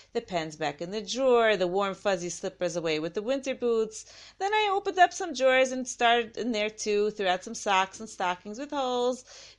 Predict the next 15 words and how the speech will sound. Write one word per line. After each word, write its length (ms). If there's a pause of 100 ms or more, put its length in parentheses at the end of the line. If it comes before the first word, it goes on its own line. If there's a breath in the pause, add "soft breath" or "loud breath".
(120)
gave 200
the 80
other 200
drawers 260
a 60
quick 260
check. 440 (360 loud breath)
I 120
wiped 400
down 220
my 120
room 240
with 80
the 80
shmata. 640